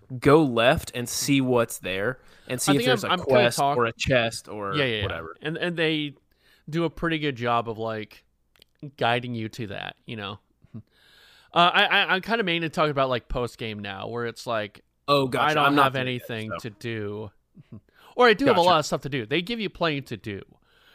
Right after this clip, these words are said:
Speaker 2: Like, there is reasons to go keep playing. And,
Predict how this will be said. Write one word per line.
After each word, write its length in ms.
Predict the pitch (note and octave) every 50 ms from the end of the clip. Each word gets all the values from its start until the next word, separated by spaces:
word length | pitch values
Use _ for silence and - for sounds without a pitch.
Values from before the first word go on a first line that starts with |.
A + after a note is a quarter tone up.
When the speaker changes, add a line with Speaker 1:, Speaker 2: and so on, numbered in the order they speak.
| _ _ -
Speaker 2:
Like, 160 | D3+ C#3+ C#3
there 200 | G3 G#3+ A3+ A3 F#3
is 100 | C3+ -
reasons 540 | B2 B2+ C#3 C#3+ C#3+ C3+ C#3 C3+ B2+ A#2
to 100 | - B2+
go 400 | G#2+ A#2+ A#2 A2 A2 G#2+ G#2 G#2 - -
keep 240 | - C3 A2+ -
playing. 380 | - A2+ G2 F2+ D#2+ - - - - - - - - - -
And, 320 | F3+ F3 D#3+ D#3+ D#3 -